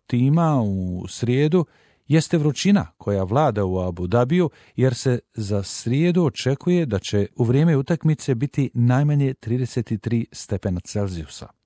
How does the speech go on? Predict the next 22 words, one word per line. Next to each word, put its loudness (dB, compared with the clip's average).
Mnoge 2
simpatizere 0
fudbala 0
u 0
Australiji 0
je, 2
međutim, 0
posebno 0
ražalostilo 0
da -2
sinoć 2
nisu 2
bili 0
u 0
mogućnosti 0
da 0
gledaju 2
direktan 0
prijenos -2
meča -2
u -4
Pertu. -2